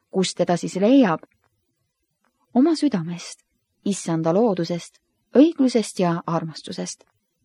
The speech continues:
Igalt poolt, kus inimese hing otsib Jumalat taga. Ma mõtlesin, et kui õppida tarkusi, need annavad vastused inimese küsimustele.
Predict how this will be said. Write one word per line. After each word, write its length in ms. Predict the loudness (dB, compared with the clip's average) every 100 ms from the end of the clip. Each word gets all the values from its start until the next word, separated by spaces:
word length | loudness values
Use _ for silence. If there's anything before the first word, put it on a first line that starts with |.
| _ _ _ -4
Igalt 340 | 0 2 2
poolt, 380 | 2 2 2 -2 -8
kus 200 | -6 0
inimese 400 | 2 2 -2 -2
hing 320 | -2 -2 -2
otsib 300 | -4 -6 -2
Jumalat 360 | -2 -2 -6 -10
taga. 280 | -8 -6 -8 -10 _ _ _ _ _ _ _ _ _ _ _ _ 4
Ma 80 | 6
mõtlesin, 480 | 6 4 4 8
et 80 | 8
kui 160 | 8 8
õppida 380 | 8 6 0 4
tarkusi, 560 | 4 4 2 0 2 0 _
need 140 | 2 4
annavad 400 | 6 6 4 4
vastused 480 | 2 2 -6 -2
inimese 400 | 4 4 4 0
küsimustele. 760 | -2 0 2 2 0 0 0 -2